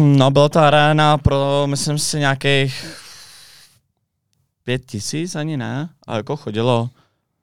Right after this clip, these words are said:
chodilo, jako, záleželo vždycky na soupeře, když, jako, při-,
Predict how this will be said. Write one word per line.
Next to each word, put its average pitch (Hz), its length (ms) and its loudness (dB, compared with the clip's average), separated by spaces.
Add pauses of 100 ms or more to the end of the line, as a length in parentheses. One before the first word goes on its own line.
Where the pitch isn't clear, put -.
(180)
chodilo, 113 340 -2
jako, 113 300 -6 (480)
záleželo 113 380 -6
vždycky 113 240 -4
na 104 100 -2
soupeře, 113 480 -2
když, 113 240 -6
jako, 110 280 -6
při-, - 220 -18